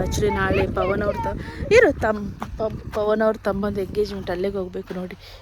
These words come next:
ಇಷ್ಟೆಲ್ಲ ಟ್ಯಾನ್ ಆಗಿದ್ದೀವಿ. ಹೊಟ್ಟೆ ಬೇರೆ ಹಸಿತಾ ಇದೆ. ಊಟ ಮಾಡಿ ಹೋಗ್-, ಬೆಳ್ತಂಗಡಿಗೆ ಹೊರಡ್ಬೇಕು ನಾವು. ಎಷ್ಟೊಂದು ಕೆಲಸ.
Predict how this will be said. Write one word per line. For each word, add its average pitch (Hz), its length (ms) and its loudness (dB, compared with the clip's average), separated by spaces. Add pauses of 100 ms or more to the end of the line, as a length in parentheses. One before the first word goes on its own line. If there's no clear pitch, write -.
(140)
ಇಷ್ಟೆಲ್ಲ 226 300 2
ಟ್ಯಾನ್ 208 340 0
ಆಗಿದ್ದೀವಿ. 311 580 -2 (920)
ಹೊಟ್ಟೆ 214 260 0
ಬೇರೆ 208 180 2
ಹಸಿತಾ 196 340 -6
ಇದೆ. 175 240 -4
ಊಟ 208 280 -2
ಮಾಡಿ 214 240 0
ಹೋಗ್-, 196 180 2
ಬೆಳ್ತಂಗಡಿಗೆ 202 540 0
ಹೊರಡ್ಬೇಕು 180 540 -4
ನಾವು. 165 480 -8 (420)
ಎಷ್ಟೊಂದು 202 380 -2
ಕೆಲಸ. 196 280 -2